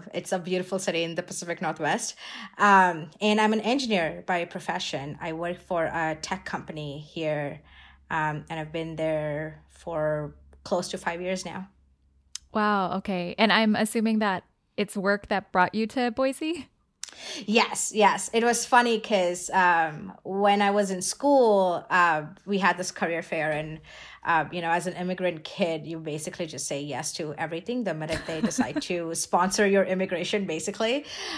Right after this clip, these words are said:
Speaker 1: Uh, 'cause it's very expensive to, like, just sponsor your visa, you know? And so, uh, yeah, and I was, like, in this interview line and I'm talking to this person who is, like, now my director.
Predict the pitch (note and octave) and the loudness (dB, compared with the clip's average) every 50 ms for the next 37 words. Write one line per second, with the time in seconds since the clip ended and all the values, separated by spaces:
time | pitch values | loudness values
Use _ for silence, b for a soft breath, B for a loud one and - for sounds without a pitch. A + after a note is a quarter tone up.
0 | B3 G3+ - F3 F3 E3 D#3+ D#3 - - B3 F#3+ G#3+ A3 - - B3+ D4+ G#4+ G#4+ | -6 2 6 8 10 10 8 6 4 2 2 4 2 2 4 6 6 8 8 6
1 | - - - F3+ F3+ G3 - G#3 G3 - G3+ F3 F3 - - - - F#3 D#3+ E3 | 4 2 2 2 2 2 0 0 0 0 0 0 0 -2 -6 -6 -2 -2 -2 -2
2 | - - F3 E3+ E3 D#3 D#3 D#3 D#3 D3+ - E3+ F#3 G#3 - F3 E3 E3 E3 E3+ | -2 -2 -2 -2 -4 -4 -4 -6 -4 -2 0 0 0 0 -2 -4 -4 -4 -2 -2
3 | G3 G3 G3+ B B B B B B B - F#3+ F#3+ F#3+ F#3+ F#3+ - - G3 F#3+ | -4 -6 -8 B B B B B B B 2 4 4 4 4 2 4 6 8 8
4 | F#3 F#3 F3+ F3 F3 E3+ E3 D#3+ D3+ A2+ - - _ - F#3+ F3+ E3+ E3 D3+ - | 8 8 8 6 6 4 2 0 -2 -4 -6 -6 _ 4 6 6 6 6 4 2
5 | - - - F#3 F#3+ G#3+ A#3+ B3 A3 - G3 F#3+ F3+ F3 F3 F3 D#3 - _ _ | -2 -8 -2 4 8 10 10 10 10 8 6 2 2 -2 -6 -8 -10 -12 _ _
6 | - - - G3+ G3+ G3 G3+ G3+ F#3+ G#3 F#3+ G3 - - G#3 G3+ G3 G3 G3 G3 | -10 0 2 4 4 6 4 4 4 4 2 2 0 0 0 2 2 2 2 0
7 | - - - - _ _ _ _ _ _ _ _ _ _ _ _ _ _ - C4+ | -2 -6 -6 -12 _ _ _ _ _ _ _ _ _ _ _ _ _ _ 6 6
8 | D4 D#4 D#4 D#4+ C4+ D4+ D4 C#4+ C#4 A#3+ A#3+ A#3+ A#3+ A#3+ A#3+ A#3 A3 G3+ F#3+ G3 | 6 6 4 2 4 6 6 8 8 8 8 8 8 6 4 4 2 2 2 0
9 | F3 F#3+ F#3+ G3 - G#3+ G3 G#3 G#3 A3 G#3+ G#3+ - G#3+ F#3 E3+ - - - - | 0 -2 -2 0 4 4 4 4 4 2 -2 -2 -2 -4 -4 -4 -6 -8 -6 -2
10 | C4+ B3+ B3+ B3 - B3 G#3+ G3 G3+ G3+ G3+ G3 F#3+ F#3 F3 F3 - F3+ E3+ F3 | 0 0 0 2 2 0 2 2 4 2 2 2 0 -2 -4 -4 -2 0 2 2
11 | F#3 F#3 F3+ F3+ F3+ F3 F3 F3 D#3+ C#3+ D3+ - - A3+ A3+ A#3+ B3+ C#4 | 2 2 0 0 -2 -2 -4 -4 -4 -6 -6 -4 -2 0 2 2 2 0